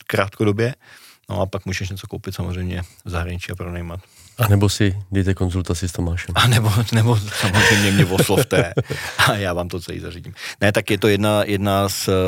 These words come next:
Speaker 1: z cest, kterou já teď jdu, a to je samozřejmě rozběhnout i ten biznis, co dělám tady, tak, eh, v tom zahraničí. Protože samozřejmě teď ten trh tady u nás je trošku jako chladnější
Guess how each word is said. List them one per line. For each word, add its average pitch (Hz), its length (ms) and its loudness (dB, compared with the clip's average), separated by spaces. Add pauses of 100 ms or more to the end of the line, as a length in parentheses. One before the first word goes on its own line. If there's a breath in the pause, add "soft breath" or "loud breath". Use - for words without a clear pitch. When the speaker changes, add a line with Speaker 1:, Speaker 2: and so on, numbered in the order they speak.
(260)
Speaker 1:
z - 160 -4
cest, - 360 -2
kterou 95 300 0
já 95 120 4
teď 101 180 -2
jdu, 90 260 -4 (220)
a 92 260 0 (440 loud breath)
to 95 140 2
je 92 380 2
samozřejmě 92 520 -2
rozběhnout 90 560 -2
i - 80 -10
ten 98 160 -4
biznis, 95 320 -2
co - 120 -4
dělám 92 280 2
tady, 95 520 0 (320 loud breath)
tak, 90 160 -2 (120)
eh, 98 60 2 (540)
v - 100 -6
tom 95 140 -2
zahraničí. 90 600 -2 (100)
Protože 92 260 -8
samozřejmě 95 500 -2 (440)
teď 98 240 -2
ten 98 180 0
trh 92 220 -2 (180)
tady 95 300 2
u 101 120 -4
nás 98 440 0
je 98 320 -6
trošku 101 340 -6
jako 98 180 -6
chladnější 101 720 0